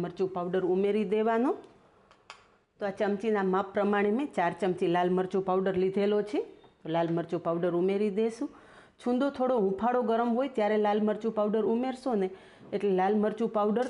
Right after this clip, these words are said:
થોડું શેકાઈ જશે, પરિણામે લાંબા સમય સુધી છુંદાનો કલર એકદમ સરસ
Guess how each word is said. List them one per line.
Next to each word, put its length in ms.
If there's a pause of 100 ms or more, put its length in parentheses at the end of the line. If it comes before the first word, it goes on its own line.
થોડું 320
શેકાઈ 420
જશે, 260 (300)
પરિણામે 460 (140)
લાંબા 380
સમય 360
સુધી 360
છુંદાનો 460
કલર 240 (140)
એકદમ 380
સરસ 280